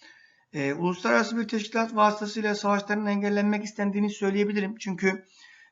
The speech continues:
e, devletler arası barış sağlamak amacıyla Cemiyeti Akvam yani Milletler Cemiyeti'nin kurulacak olması,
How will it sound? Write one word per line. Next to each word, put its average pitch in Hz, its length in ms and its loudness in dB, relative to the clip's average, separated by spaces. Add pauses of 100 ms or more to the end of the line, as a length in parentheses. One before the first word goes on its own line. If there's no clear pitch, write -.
e, 156 280 0
devletler 185 340 0
arası 208 240 -2
barış 190 200 0
sağlamak 208 380 2
amacıyla 180 540 0 (320)
Cemiyeti 196 400 2
Akvam 190 360 4
yani 175 180 0
Milletler 185 340 -2
Cemiyeti'nin 196 360 -2
kurulacak 196 400 0
olması, 165 720 -2